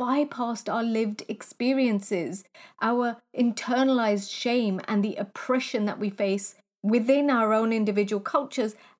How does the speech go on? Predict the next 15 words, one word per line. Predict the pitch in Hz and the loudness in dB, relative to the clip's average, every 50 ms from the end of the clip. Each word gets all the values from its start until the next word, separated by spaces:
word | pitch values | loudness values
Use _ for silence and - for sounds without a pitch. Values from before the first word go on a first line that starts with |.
| _ - | _ 0
and | 240 254 277 294 294 302 294 262 240 208 - - _ | 2 2 4 4 2 4 4 4 2 2 0 -4 _
from | - 226 214 196 196 | -4 0 2 4 4
the | 190 175 | 2 2
wider | 170 175 185 180 175 180 | 2 0 0 0 0 -4
community. | 180 - - 180 175 170 165 160 160 - - - - - 196 _ _ _ _ _ _ _ _ _ _ _ _ - | -6 -6 -6 -4 -4 -4 -6 -6 -8 -8 -8 -8 -8 -8 -10 _ _ _ _ _ _ _ _ _ _ _ _ -2
And | 202 214 240 | 0 2 4
as | 247 262 269 233 | 4 4 2 2
usual, | 226 240 269 285 269 294 311 311 320 320 - - - - - - | 2 2 2 4 4 2 2 2 0 0 -4 -12 -20 -10 -4 0
I'm | 214 220 | 0 2
gonna | 233 233 214 | 2 2 0
be | 202 220 202 | 0 -2 -2
sprinkling | - - - 208 202 196 - 262 277 302 | -4 -4 -4 -2 -2 -2 -2 -2 -2 -2
in | 320 330 | -2 -2
some | 320 - 349 320 311 277 | -2 -2 0 0 2 2
magic | 240 226 226 220 254 247 - - - | 2 2 0 0 -2 -4 -6 -8 -10